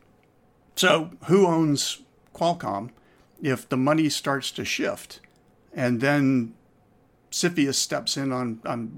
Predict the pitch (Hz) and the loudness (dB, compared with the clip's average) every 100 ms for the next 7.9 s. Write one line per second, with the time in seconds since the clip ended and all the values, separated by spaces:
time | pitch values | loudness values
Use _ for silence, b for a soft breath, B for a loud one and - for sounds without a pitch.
0 | 135 135 110 127 127 113 113 117 101 - | -6 -4 -4 -6 -6 -6 -4 -4 -6 -6
1 | - 120 104 110 131 107 - 123 110 113 | -4 -4 -6 -6 -6 -8 -6 -6 -4 -6
2 | 113 - - 123 107 98 - _ _ _ | -6 -6 -6 -4 -4 -6 -14 _ _ _
3 | 123 107 101 98 B B B B - 160 | -6 -4 -4 -6 B B B B -12 -12
4 | 160 147 160 165 135 - - 135 139 - | -6 0 4 4 4 -2 -2 -2 -4 -2
5 | 135 117 113 101 156 156 151 143 143 107 | 0 0 -2 -4 -2 -2 -2 0 -2 -4
6 | 104 107 113 120 120 107 101 95 123 151 | -6 -6 -6 -6 -6 -8 -10 -10 -8 -6
7 | 131 101 - 110 117 113 113 113 107 | -4 -6 -6 -4 -2 0 2 0 -2